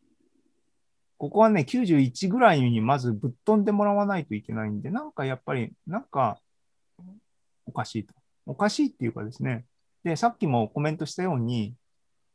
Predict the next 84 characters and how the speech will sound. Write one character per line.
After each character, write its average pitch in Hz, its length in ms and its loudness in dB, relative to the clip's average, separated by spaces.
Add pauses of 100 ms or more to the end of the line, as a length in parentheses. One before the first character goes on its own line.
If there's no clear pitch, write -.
(240)
ほ 311 80 -2
ぼ 175 100 4
明 127 240 2
ら 262 80 -4
か 113 100 -4
な 101 100 -2
の 98 100 -8
は 101 40 -12
で 113 60 -14
す - 140 -16
ね、 127 280 -8
こ 135 80 -10
の 139 300 -6 (100)
エ 175 120 2
ー 208 40 -2
ジ 247 120 -4
ー - 20 -4
シ 233 260 -2
ー 120 100 0
が 120 340 2
ハ 170 80 2
イ 202 60 -2
パ 247 100 2
ー 233 40 4
パ 254 120 0
ラ 277 80 0
メ 330 140 -2
ー - 20 -14
タ 107 160 -4
含 - 280 -6
ん 156 40 0
で 123 80 0
る 113 80 0
ん 107 180 -6
で、 123 340 -2 (880)
こ 220 140 2
い 240 80 -6
つ - 120 -8
の 269 840 -6 (100)
多 233 120 -4
分 131 220 0
チ - 180 -6
ュ 180 40 -2
ー 190 40 -2
ニ 202 160 -2
ン 202 120 -2
グ 208 60 -4
が 196 100 -2
必 - 220 -12
要 226 140 -4
な 233 120 -4
ん 143 120 -4
で 107 80 -6
し - 100 -18
ょ 104 60 -12
う 113 120 -10
ね。 160 80 -6
当 139 100 -4
た 113 100 -8
り 123 80 -4
前 120 200 -4
で 120 100 -8
す - 120 -16
よ - 100 -16
ね。 156 260 -10 (1700)
な 165 120 0
の 113 140 -2
で、 113 120 -2
ハ 147 120 -2
イ 165 40 -2
パ 185 140 -4
ー - 20 -12
パ 180 140 -4
ラ 180 60 -4
メ 185 160 -2
ー 180 40 -6
タ 175 160 -4
チ - 160 -10
ュ 202 40 -4
ー 196 40 -4
ニ 135 140 -4
ン 110 120 -2
グ 104 180 -6
を 107 220 -8